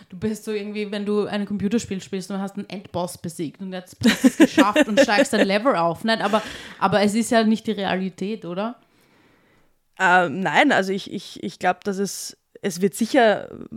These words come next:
Speaker 2: Frauen und Mütter geben, die in ihrer Mutterrolle zu hundert Prozent aufgehen und, äh, fair enough. Also das, äh, ist ja absolut in Ordnung. Ich glaub nur, dass die Voraussetzung,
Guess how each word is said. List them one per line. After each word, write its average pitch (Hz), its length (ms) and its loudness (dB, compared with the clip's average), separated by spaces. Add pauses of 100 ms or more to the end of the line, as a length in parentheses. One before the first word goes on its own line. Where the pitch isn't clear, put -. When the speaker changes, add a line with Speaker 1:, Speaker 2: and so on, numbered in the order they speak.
Speaker 2:
Frauen 196 540 4
und 202 180 -2
Mütter 208 300 2
geben, 202 500 0
die 196 340 -4
in 196 220 -2
ihrer 190 220 -2
Mutterrolle 190 580 -2
zu 202 140 -10
hundert 196 260 -4
Prozent 190 380 -4
aufgehen 202 580 -2
und, 196 300 -6
äh, 185 320 -2
fair 175 240 0
enough. 190 440 0
Also 180 280 -4
das, 180 320 -8
äh, 185 340 -2 (1040)
ist - 360 -6
ja 185 100 2
absolut 190 460 -2
in 185 160 0
Ordnung. 196 640 -2
Ich - 160 -12
glaub 180 240 -2
nur, 196 160 -4
dass 185 220 -6
die 185 300 -6
Voraussetzung, 208 1120 -2